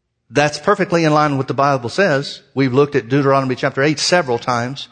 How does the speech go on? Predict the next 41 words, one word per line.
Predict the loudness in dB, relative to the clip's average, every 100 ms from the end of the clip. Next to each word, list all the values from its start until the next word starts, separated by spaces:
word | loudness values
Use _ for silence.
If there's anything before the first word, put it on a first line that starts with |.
| -20 _
where | 0 0
it |
says, | 2 0 0
"When | -2 0
God | 2 2 2
does | 2 2
bless | 2 0 0
you | -2
and | -2
when | 0
you | 0
get | 0
into | 0 -2
the |
promised | 0 -2 -2 -2
land | -2
and | 0
all | 0
these | -2 -2
blessings | 0 0 -2 -6
come | -4 -2
on | 0 0
you, | -2 -2 -6 -4
make | -4
sure | -2 -2
you | 0
don't | 0 -2
turn | -2
your | 0
heart | 2 0
away | 0 -2
from | -2 0
God | 0 0
thinking | -4 -6 -6
that | -6 -4
you | 0
did | 2
all | 2 0
this | -4
stuff." | -6 -8 -8 _ _ _ _ _ _ _ _ -4
Right? | -2 -2